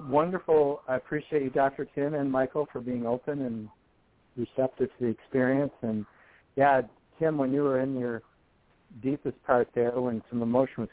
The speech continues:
coming up, I felt, um, also resonated and triggered because I was bullied a fair amount.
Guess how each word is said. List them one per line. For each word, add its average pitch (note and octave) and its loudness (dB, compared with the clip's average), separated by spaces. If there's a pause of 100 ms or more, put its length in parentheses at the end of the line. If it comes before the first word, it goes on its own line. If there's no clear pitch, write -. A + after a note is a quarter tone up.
coming A2+ -6
up, G2+ -6
I A#2 0
felt, B2 4 (880)
um, A#2 -4
also C3 2
resonated A2+ -6
and G#2 -8
triggered A2+ -4
because G#2+ -8
I A#2+ 2
was A#2 -2 (140)
bullied G#2+ -2 (500)
a G#2 -8
fair B2 0
amount. A2+ -2